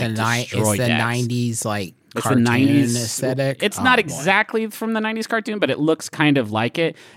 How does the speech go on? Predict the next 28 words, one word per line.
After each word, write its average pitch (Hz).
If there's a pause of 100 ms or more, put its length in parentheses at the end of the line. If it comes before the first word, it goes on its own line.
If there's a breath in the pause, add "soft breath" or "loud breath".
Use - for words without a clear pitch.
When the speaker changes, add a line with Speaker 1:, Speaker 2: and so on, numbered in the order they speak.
Speaker 2:
And 127
you 190
can 180
get 151
those 151
two 160
cards 151
and 117
a 107
handful 135
of 113
credits 139
and 107
two 131
character 127
avatars 143 (260 soft breath)
for 107
thirty 156
goddamn 110
dollars. 85 (140)
Speaker 1:
<laughs> -
Now, 165
you 214
say 220
a 180
handful 165
of 120
credits. -